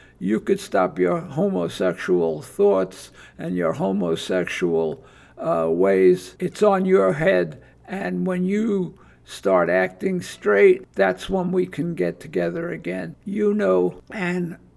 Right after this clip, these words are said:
most people know at this point in time, that it's not that easy, first of all, to just stop thinking the way you think, and second of all, it, it would be a lie,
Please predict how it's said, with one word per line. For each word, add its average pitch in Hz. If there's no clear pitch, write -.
most 190
people 170
know 165
at 165
this 180
point 175
in 156
time, 160
that 180
it's 185
not 190
that 196
easy, 233
first 214
of 185
all, 214
to 185
just 180
stop 175
thinking 190
the 180
way 180
you 180
think, 208
and 190
second 190
of 185
all, 180
it, 170
it 170
would 170
be 170
a 151
lie, 147